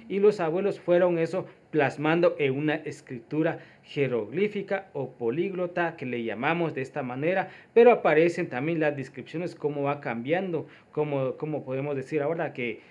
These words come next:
que ellos dejan cada uno, Huachactún significa las ocho, ocho tiempos, ocho años, que también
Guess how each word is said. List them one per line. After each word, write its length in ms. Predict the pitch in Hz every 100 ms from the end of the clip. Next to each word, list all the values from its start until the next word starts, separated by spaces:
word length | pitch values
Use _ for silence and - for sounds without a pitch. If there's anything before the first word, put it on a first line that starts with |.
| -
que 120 | - 139
ellos 220 | 147 143
dejan 400 | 156 160 156 135
cada 240 | 147 147
uno, 220 | 151 165
Huachactún 720 | 131 127 143 139 139 - 214 220
significa 580 | - 131 147 165 185 - - -
las 280 | 135 127 -
ocho, 440 | 170 170 - 170 165 - _ _ _ _ _
ocho 300 | 175 170 156
tiempos, 600 | 170 180 180 165 160 - - _ _ -
ocho 320 | 185 185 165
años, 460 | 175 170 160 139 - - -
que 120 | 151
también 600 | 139 123 131 151 160 151